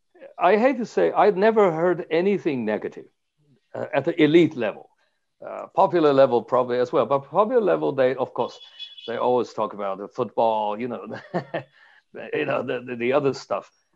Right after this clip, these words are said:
Uh, but, uh, I haven't seen real negative, uh, uh, comment on, even after Bolsonaro's. Now, Bolsonaro's is a surprise to, to Chinese as compared with previous leaders, because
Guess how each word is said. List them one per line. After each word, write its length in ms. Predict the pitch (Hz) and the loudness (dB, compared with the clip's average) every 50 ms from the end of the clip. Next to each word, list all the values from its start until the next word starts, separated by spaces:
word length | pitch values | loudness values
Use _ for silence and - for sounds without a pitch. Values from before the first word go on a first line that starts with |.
| _ _ - - | _ _ -12 -8
Uh, 80 | 135 127 | -8 -6
but, 340 | 123 127 135 131 131 - 139 | -2 0 -2 -2 0 0 0
uh, 280 | 127 123 123 120 117 - - | 2 4 4 4 2 2 2
I 200 | 139 147 160 165 | 4 6 6 4
haven't 360 | 139 185 226 240 262 214 180 | 4 4 2 2 2 0 -2
seen 400 | - - 180 165 160 151 151 - - - - _ - | -2 -2 -2 -2 -4 -6 -10 -14 -18 -20 -20 _ -16
real 640 | 139 120 120 147 180 202 196 180 165 156 151 143 147 | -14 -8 -2 0 2 4 4 4 4 2 0 -2 -4
negative, 580 | 147 143 151 143 139 139 127 - 131 120 113 _ - | -4 -4 -4 -2 -2 -4 -4 -4 -6 -6 -8 _ -12
uh, 300 | 117 113 104 104 98 98 - _ _ _ _ _ _ _ _ _ _ | -10 -8 -6 -6 -8 -10 -12 _ _ _ _ _ _ _ _ _ _
uh, 120 | 117 107 104 - - | -16 -16 -14 -12 -6
comment 500 | - 147 143 139 131 120 110 107 - - - - | -2 -2 0 0 0 -4 -6 -8 -12 -14 -12 -8
on, 260 | 110 107 104 110 - _ _ _ _ _ _ _ - | -8 -8 -8 -10 -14 _ _ _ _ _ _ _ -4
even 300 | 320 359 359 277 247 - - - | -4 -4 -4 -6 -10 -6 0 2
after 520 | 208 226 214 202 - - 208 190 185 180 | 2 2 0 -2 -6 -2 0 0 0 0
Bolsonaro's. 960 | - - 175 180 - - 180 175 180 190 208 214 214 160 127 - - - - _ _ _ | -2 -2 -2 -2 -2 -2 -4 -4 -2 0 0 0 0 0 -2 -4 -8 -16 -20 _ _ _
Now, 240 | - 165 143 - - - _ _ _ _ _ _ | 0 0 0 0 -2 -10 _ _ _ _ _ _
Bolsonaro's 680 | - 240 277 - 302 285 294 294 285 277 247 233 - 220 | 6 6 6 6 4 4 6 6 8 8 8 6 4 2
is 260 | - 175 147 - - | -2 -2 -2 0 0
a 100 | 151 143 | -2 -2
surprise 600 | - - 120 - 139 127 110 82 - - - - _ | -2 -4 -2 2 2 2 2 2 -2 -12 -18 -20 _
to, 140 | - 107 101 | -16 -16 -14
to 160 | - - 98 | -12 -12 -12
Chinese 480 | 90 - 98 82 76 73 73 - - _ - | -10 -10 -10 -12 -12 -12 -18 -20 -20 _ -16
as 140 | 101 - - | -16 -16 -12
compared 360 | - 107 107 101 - 110 101 98 | -10 -10 -8 -6 -4 -4 -4 -4
with 180 | 98 92 _ | -6 -8 _
previous 340 | - 104 95 90 90 - _ | -8 -8 -8 -8 -10 -14 _
leaders, 300 | 95 92 82 - 78 - _ | -16 -18 -18 -18 -20 -20 _
because 320 | - 101 107 107 98 92 | -16 -12 -10 -10 -10 -10